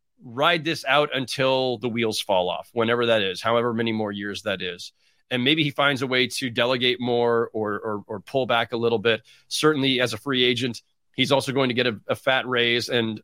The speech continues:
you know, every indication that I've heard is that th-, this is not an issue of contract. You know, Bob Myers will, will, will make, uh, an incredible salary if he's back. So it's not about whether or not the Warriors want him back or how much of a commitment they're willing to make. It's more about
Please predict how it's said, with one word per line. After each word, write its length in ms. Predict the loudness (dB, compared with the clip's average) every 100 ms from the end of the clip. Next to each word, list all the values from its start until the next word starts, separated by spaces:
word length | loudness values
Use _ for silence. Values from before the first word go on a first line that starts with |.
| -2
you 100 | 2
know, 180 | 2 2
every 260 | 2 2
indication 460 | 0 0 0 0 0
that 100 | 0
I've 260 | 0 -2 -8 _
heard 320 | 0 2 2
is 140 | 0 0
that 220 | 0 0 _ _ _ _ _ _ -2
th-, 120 | 0
this 140 | 0 -2
is 140 | 0
not 160 | 2 2
an 80 | 0
issue 240 | -2 -2
of 80 | 0
contract. 640 | 2 2 2 0 0 -8 _ _ _ -6
You 80 |
know, 60 | -2
Bob 200 | 2 4
Myers 320 | 4 2 0
will, 140 | -2 -2
will, 220 | -2 0
will 160 | 0
make, 360 | 2 2 0 -12 _
uh, 160 | -2 0
an 160 | 0 -2
incredible 380 | 2 4 4
salary 420 | 0 2 2 2 -2
if 80 |
he's 160 | -2 -2
back. 400 | 0 2 0 -4 _ -20
So 160 | -4 -2
it's 100 | 0
not 200 | 0 2
about 160 | 2 0
whether 100 | -2
or 40 |
not 80 | -4
the 80 | -2
Warriors 280 | 0 0 0
want 160 | 0
him 100 | 0
back 260 | 0 0 -2
or 80 | 0
how 100 | 0
much 160 | 0
of 60 | -2
a 60 |
commitment 340 | -2 -4 -4 -4
they're 100 | 0
willing 240 | 0 -2
to 80 | 0
make. 220 | 2 2
It's 160 | -2 -4
more 260 | 0 2
about 340 | 2 2 0